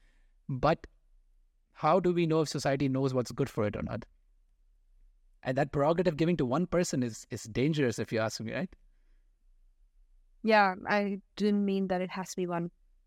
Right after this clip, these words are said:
Speaker 2: person. It definitely has to,
Speaker 1: It can
Speaker 2: again,
Speaker 1: be a small group of people.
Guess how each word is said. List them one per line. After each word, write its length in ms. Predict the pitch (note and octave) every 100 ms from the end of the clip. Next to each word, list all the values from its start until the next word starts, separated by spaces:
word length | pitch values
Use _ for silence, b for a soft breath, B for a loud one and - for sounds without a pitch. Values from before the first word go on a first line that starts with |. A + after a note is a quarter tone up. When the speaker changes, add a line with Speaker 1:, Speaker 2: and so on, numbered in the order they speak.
| _
Speaker 2:
person. 520 | E3+ F3+ - E3+ E3
It 140 | E3+
definitely 400 | E3+ F#3+ G3+ F#3
has 220 | F3+ F#3 F3+ _
to, 220 | - F3+ F3+ b b b
Speaker 1:
It 120 | G#3
can 200 | A3 A#3 A3
Speaker 2:
again, 40 |
Speaker 1:
be 360 | A3+ G#3+ F#3+ - -
a 80 | D#3
small 320 | - F#3 F#3
group 220 | E3+ E3+
of 120 | D#3+
people. 440 | D#3 C#3+ G#2+ A2+